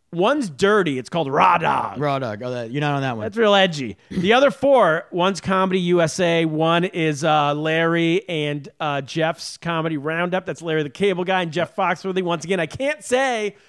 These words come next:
Speaker 1: who I'm doing my album with.
Speaker 2: Right. Okay.
Speaker 1: But, uh, it's gonna be on a,
Speaker 2: Yeah.
Speaker 1: a few of those channels. It's gonna be on the, all the clean
Speaker 2: I'm
Speaker 1: channels.
Speaker 2: sure you'll be on the American channel because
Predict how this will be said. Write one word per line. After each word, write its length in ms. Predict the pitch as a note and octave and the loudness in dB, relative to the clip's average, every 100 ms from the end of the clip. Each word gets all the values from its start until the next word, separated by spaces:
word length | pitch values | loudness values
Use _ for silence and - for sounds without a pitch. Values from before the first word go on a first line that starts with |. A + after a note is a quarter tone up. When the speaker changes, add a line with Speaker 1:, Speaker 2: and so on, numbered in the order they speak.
| _ - | _ -2
Speaker 1:
who 120 | A3 | 0
I'm 140 | G#3 | 0
doing 200 | F#3 G3+ | 0 0
my 180 | F3+ E3 | 2 4
album 420 | F3 F#3 E3+ D#3+ | 4 4 2 -2
with. 280 | C#3+ B2+ A2+ | -4 -6 -8
Speaker 2:
Right. 320 | C3 A#2+ G#2+ E2+ _ - | -6 -6 -6 -12 _ -6
Okay. 420 | C#3 C3+ A#2+ C3 - | -4 -2 -4 -4 -2
Speaker 1:
But, 320 | E3+ D#3+ - | 0 0 0
uh, 420 | F3+ D#3+ D#3 D#3 F3+ | 2 4 4 2 0
it's 160 | D#3 | -6
gonna 220 | - F3+ | -4 -2
be 160 | D#3+ F3 | 0 0
on 240 | D#3+ D#3+ F3 - | 0 -4 -10 -10
a, 160 | F#3 E3 | -8 -4
Speaker 2:
Yeah. 140 | D#3 | -6
Speaker 1:
a 20 | |
few 260 | - G#3 B3 | -6 -2 2
of 60 | |
those 300 | A#3 A#3+ C4 | 4 4 2
channels. 380 | - A#3 A3 A3 | -2 0 0 -2
It's 100 | F3+ | -4
gonna 120 | B3 B3 | -4 0
be 60 | |
on 60 | A#3 | -2
the, 100 | G#3 | 0
all 140 | F#3+ | 0
the 80 | A3+ | 0
clean 300 | - G#3 A#3 | -4 -4 -4
Speaker 2:
I'm 20 | |
Speaker 1:
channels. 400 | F#3 F#3 D3+ D3 | -2 -2 -2 -2
Speaker 2:
sure 100 | D#3+ | 0
you'll 140 | E3 C#3 | 2 2
be 120 | C#3+ | 0
on 80 | B2+ | 0
the 80 | |
American 380 | B2 A#2+ A#2 A#2 | -2 -2 -4 -6
channel 300 | G#2+ G#2 G2 | -8 -8 -10
because 480 | F#2+ G2+ G2+ - | -12 -14 -16 -16